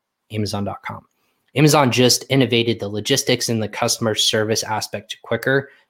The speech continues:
and more effectively than everyone else. So by definition, I think they're the most innovative company out there in terms of getting consumer goods to the end user, the buyer in this fact. Um, but as a seller, you have options to sell in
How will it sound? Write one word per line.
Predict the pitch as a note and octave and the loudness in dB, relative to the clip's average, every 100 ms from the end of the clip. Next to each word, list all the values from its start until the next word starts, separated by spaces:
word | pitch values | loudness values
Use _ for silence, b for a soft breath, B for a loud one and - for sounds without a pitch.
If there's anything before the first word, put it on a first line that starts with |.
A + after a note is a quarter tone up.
| _ | _
and | A#2 A#2 | 2 2
more | G#2+ | 2
effectively | - A2+ - G#2+ A#2 A2 | 0 -4 -4 -2 -2 0
than | G#2 | -2
everyone | G#2 G#2 G#2+ G2+ | -2 -2 -4 -4
else. | G2 - b b | -6 -8 b b
So | - C#3 B2 | 4 4 6
by | E3 F#3 | 4 4
definition, | E3 D3 C#3+ C#3 - A#2 A2+ b b - | 2 2 0 0 0 -2 -4 b b -4
I | C3+ | -2
think | C3+ B2 | 0 0
they're | B2 A#2+ | 2 2
the | |
most | A#2+ A#2 - | 2 0 -2
innovative | B2 A2 G#2+ A#2+ C#3 - | -2 -2 -2 -2 -2 -2
company | C#3 C3+ D3+ D3+ | -4 -4 -4 0
out | D#3 D#3 | -2 0
there | F3 F3+ D3+ | 0 0 -2
in | B2 | -4
terms | - A#2 A2 | -2 -2 -2
of | G#2+ G2+ - _ _ | -6 -10 -18 _ _
getting | - A#2+ A#2+ A2+ G#2+ _ _ _ _ _ | -2 2 2 0 -6 _ _ _ _ _
consumer | - A#2 - B2 A#2+ A2 | -4 -2 -2 0 0 0
goods | A2 A2 A2 - | -2 -4 -4 -6
to | - A#2 A2+ G#2+ | -2 0 0 -2
the | A2 | -6
end | G2+ A2+ | -6 -6
user, | G#2 A2 C3+ C3 G#2+ | -6 -4 -2 -2 -4
the | G2+ | -6
buyer | G2+ A#2+ C3+ | -4 -4 -2
in | C3 C3 | -2 -4
this | A#2 | 0
fact. | C3+ C#3 - b b b b - | 0 0 -4 b b b b 0
Um, | C3 A#2 G#2 | 4 4 2
but | B2+ | 2
as | B2+ A2+ | 2 2
a | |
seller, | G2+ - A2+ B2+ D#3 E3+ b b | 2 2 4 4 4 2 b b
you | A#2 C3+ | -2 0
have | - A2+ A#2+ G#2+ - | 0 0 0 -2 -2
options | A#2 A#2 - G2+ G#2+ - | -2 -2 -8 -8 -10 -8
to | - | -8
sell | A2 - A2+ A2 | -4 -2 -2 -2
in | A2 A2 G#2 | -4 -6 -8